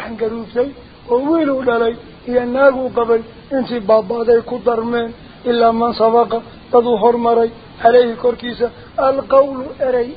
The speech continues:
eebe, oo Rabbi hadda ka hor xukumay inuu ku darmo inta maasoonaysa, oo minhu, ehelkaaga ka mid a. Waxaa Rabbi Nabiyullaahi Nuux geed baa la isaga xiray. Rabbi wuxuu ku yidhi, "ولا تخاطبني." Kolkaan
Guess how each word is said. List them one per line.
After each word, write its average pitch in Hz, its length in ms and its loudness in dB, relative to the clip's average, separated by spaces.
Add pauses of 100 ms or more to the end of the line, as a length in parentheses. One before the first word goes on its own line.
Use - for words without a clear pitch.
eebe, 233 360 2 (420)
oo 226 220 0 (140)
Rabbi 262 360 2
hadda 247 240 0 (100)
ka 320 140 6
hor 254 180 0
xukumay 240 460 -8 (360)
inuu 262 300 -6
ku 269 60 -10 (100)
darmo 233 260 -4 (160)
inta 247 220 -4
maasoonaysa, 226 720 -2 (460)
oo 254 140 4
minhu, 277 360 -4
ehelkaaga 240 640 0
ka 233 80 2
mid 247 180 -4
a. 180 40 -10 (540)
Waxaa 233 300 2
Rabbi 269 240 4
Nabiyullaahi 262 640 0
Nuux 254 280 -6
geed 285 240 -2
baa 240 120 2
la 240 120 0
isaga 247 360 0
xiray. 226 220 2 (360)
Rabbi 240 180 -2
wuxuu 240 400 -4
ku 294 60 -2 (100)
yidhi, 247 220 -4 (560)
"ولا 240 240 6 (120)
تخاطبني." 226 800 -2 (560)
Kolkaan 240 340 2